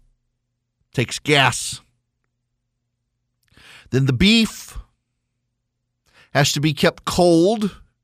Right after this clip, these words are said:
takes power, and then transported to grocery stores, takes power. They're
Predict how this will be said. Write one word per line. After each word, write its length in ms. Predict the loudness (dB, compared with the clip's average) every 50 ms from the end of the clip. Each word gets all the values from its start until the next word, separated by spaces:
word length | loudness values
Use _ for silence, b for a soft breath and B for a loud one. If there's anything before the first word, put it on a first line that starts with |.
| _ _ _
takes 420 | -4 -2 -2 -2 -4 -8 -8 -10 -10
power, 560 | -8 _ 0 2 2 2 2 0 0 -2 -6 _ _ _ _ _ _ _ _ _ _ _ _ b b b b b b b
and 120 | 0 0
then 100 | 0 0
transported 600 | 0 0 2 2 2 -2 0 0 0 2 2 2
to 80 | 0 0
grocery 440 | 2 4 4 4 2 0 -2 -2 -2
stores, 760 | 0 0 0 0 0 2 0 0 -2 -4 -8 -8 -10 -14 _ _ _ _ _ _ _ _ _ _ _ _ _ _ _
takes 240 | _ -12 -10 -10 -12
power. 580 | -4 _ -2 0 2 2 2 2 2 0 -2 -6 _ _ _ _ _ _ _ b b b b b b b b
They're 160 | -2 -2 -2